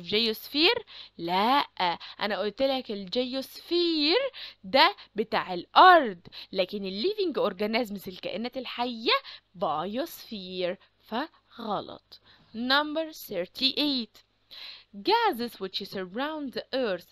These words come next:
represent the atmosphere. الجاز اللي بتحيط بالارض هي الاتموسفير. حصل،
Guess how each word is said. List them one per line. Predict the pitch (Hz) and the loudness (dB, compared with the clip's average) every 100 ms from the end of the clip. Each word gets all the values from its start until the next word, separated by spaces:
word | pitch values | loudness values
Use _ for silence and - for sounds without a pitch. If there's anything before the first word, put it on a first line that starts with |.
| - - - | -20 -20 -6
represent | 240 220 214 277 233 339 330 254 190 | -4 -4 -2 -2 2 2 2 0 -2
the | 202 196 | -2 -2
atmosphere. | - 214 - - 403 466 - - - | -6 -8 -6 2 4 4 -2 -2 0
الجاز | 202 208 320 311 233 196 | 4 12 12 12 6 -2
اللي | 190 | -4
بتحيط | 180 208 240 254 | -4 -6 -6 -4
بالارض | 208 - - 277 226 | -4 -2 2 2 2
هي | 202 165 | -4 -4
الاتموسفير. | - 220 220 226 - 311 - | -4 -6 -8 -10 -6 -6 -6
حصل، | - - 175 214 - 190 | -12 2 4 4 4 -2